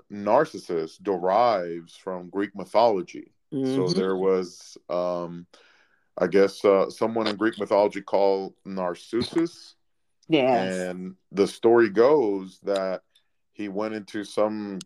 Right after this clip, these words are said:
Speaker 1: cave of sorts and he saw a reflection of himself on water. And because he was so enamored and so in love with his own reflection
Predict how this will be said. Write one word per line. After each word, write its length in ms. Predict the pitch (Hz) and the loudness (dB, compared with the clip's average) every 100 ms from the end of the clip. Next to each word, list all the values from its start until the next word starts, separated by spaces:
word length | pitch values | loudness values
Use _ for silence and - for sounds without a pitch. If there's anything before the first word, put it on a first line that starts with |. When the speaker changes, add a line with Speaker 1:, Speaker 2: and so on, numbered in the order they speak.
| _ | _
Speaker 1:
cave 480 | - 113 107 117 117 | 2 4 4 2 0
of 120 | 117 | -4
sorts 580 | - 131 120 127 131 - | -2 0 2 2 -2 -6
and 240 | - 98 95 | -4 -4 -2
he 160 | 101 | -6
saw 720 | 98 - - 113 110 110 107 - - | -8 -8 4 6 8 8 6 2 -2
a 100 | 104 | -2
reflection 720 | 98 92 - 107 110 107 110 | 0 -6 -6 0 0 -2 -8
of 120 | 101 95 | -6 -6
himself 760 | 92 85 - 117 113 92 82 _ _ - - _ _ _ _ _ _ - | -10 -14 -2 2 4 2 -4 _ _ -18 -18 _ _ _ _ _ _ 0
on 220 | 95 92 | 0 -2
water. 720 | 90 85 110 175 - 76 85 _ _ _ _ _ | -4 2 4 4 0 -8 -14 _ _ _ _ _
And 220 | 101 104 92 | -10 -10 -8
because 460 | 98 - 117 101 | -10 0 0 2
he 120 | 117 | -2
was 220 | 113 104 - | -2 -4 -4
so 380 | - 123 127 | 2 2 4
enamored 720 | 120 110 104 117 120 90 - - - - | -2 -2 -2 0 -2 -8 -12 -16 -20 -10
and 220 | 98 95 | -10 -10
so 400 | - - 110 113 | -12 0 2 2
in 100 | 107 | -2
love 400 | 101 104 110 101 | 0 4 4 4
with 160 | 95 95 | -2 -4
his 220 | 104 98 | -6 -4
own 280 | 101 107 101 | -4 -4 -6
reflection 880 | 92 - 104 117 120 - 85 65 | -8 -8 0 0 0 -10 -14 -16